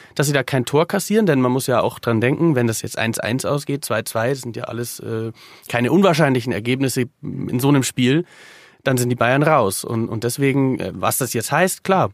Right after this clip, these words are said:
äh, die Bayern, äh, müssen ein Tor mehr schießen als Liverpool und sind dazu auch in der Lage. Ich sehe auch, ähm, einen leidenschaftlichen Robert Lewandowski inzwischen, der auch so ein bisschen,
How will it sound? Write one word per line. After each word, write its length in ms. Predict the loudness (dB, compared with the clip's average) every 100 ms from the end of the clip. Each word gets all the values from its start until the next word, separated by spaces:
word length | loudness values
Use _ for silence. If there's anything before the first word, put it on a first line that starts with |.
| _ -10
äh, 100 | -8
die 120 | -4
Bayern, 380 | 0 2 2 0
äh, 320 | -6 -12 -12
müssen 420 | -6 -4 -2 -2
ein 180 | 0 -2
Tor 180 | 0 0
mehr 220 | 2 0
schießen 400 | -2 -4 -2 -2
als 140 | -4
Liverpool 500 | -4 -4 -2 0 2
und 160 | 2 0
sind 160 | 2 2
dazu 300 | 2 4 2
auch 140 | 2
in 100 | 2
der 80 | 4
Lage. 420 | 4 4 2 0 -2 -16 -20 -16 -8
Ich 160 | -2
sehe 180 | 2 2
auch, 240 | 2 0 -2
ähm, 280 | -2 -2
einen 260 | -2 0 2
leidenschaftlichen 760 | 2 2 0 0 -2 -4 -4 -2
Robert 320 | 2 2 2
Lewandowski 720 | 0 0 -2 -4 -4 -2 -2 -6 _ _ _
inzwischen, 560 | -8 -4 -4 0 0 2
der 360 | 4 4 2
auch 140 | 0 0
so 300 | 0 0 0
ein 240 | -4 -6
bisschen, 320 | -6 -4 -4